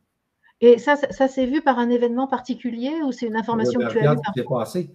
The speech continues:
Speaker 2: Tu regardes les différentes étapes. Je vais, je te, je vais ouvrir une parenthèse, je vais la fermer rapidement. C'est que nous, nous, euh, ouvrirons prochainement, nous allons lancer notre, euh, prochain site.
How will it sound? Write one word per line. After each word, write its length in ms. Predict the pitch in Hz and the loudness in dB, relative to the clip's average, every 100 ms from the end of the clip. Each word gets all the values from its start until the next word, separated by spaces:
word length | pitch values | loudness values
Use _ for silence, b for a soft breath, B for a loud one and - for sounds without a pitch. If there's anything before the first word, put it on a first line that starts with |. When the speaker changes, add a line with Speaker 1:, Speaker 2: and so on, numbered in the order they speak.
| b b b | b b b
Speaker 2:
Tu 100 | - | -4
regardes 360 | 143 175 196 135 | 0 0 0 -2
les 100 | 131 | -6
différentes 500 | - 151 147 160 135 | -4 -2 0 0 -2
étapes. 420 | 123 139 - - - - 135 | -6 -6 -8 -14 -20 -20 -18
Je 160 | 113 127 | -12 0
vais, 400 | 175 156 - _ 170 | 2 2 -4 _ -20
je 180 | 107 120 | -16 -16
te, 140 | 110 101 107 | -12 -14 -14
je 180 | 101 110 | -14 -10
vais 60 | 107 | -8
ouvrir 340 | 117 151 156 | -6 -2 -2
une 80 | 143 | -2
parenthèse, 400 | 135 117 160 156 | -4 -4 -6 -4
je 60 | |
vais 60 | 139 | -4
la 80 | 123 | -6
fermer 240 | 120 127 | -8 -6
rapidement. 440 | 131 117 110 123 160 b b b _ | -6 -8 -10 -8 -10 b b b _
C'est 160 | - | -6
que 80 | 147 | -2
nous, 200 | 147 135 - 156 | 0 0 -4 -8
nous, 460 | 127 135 127 113 | -4 -2 -2 -4
euh, 280 | 117 117 113 | -8 -12 -10
ouvrirons 500 | 131 139 139 151 175 | -4 -2 0 0 -2
prochainement, 640 | - - - 117 147 175 165 - | -4 -10 -6 -6 -4 -6 -8 -8
nous 220 | 127 113 | -8 -6
allons 420 | 120 123 135 139 | -6 -4 -4 -4
lancer 380 | 123 131 120 160 | -4 -6 -6 -4
notre, 320 | 143 117 _ | -4 -6 _
euh, 140 | 110 113 _ | -12 -12 _
prochain 320 | 120 - 117 | -16 -12 -12
site. 300 | 101 185 185 | -12 -14 -14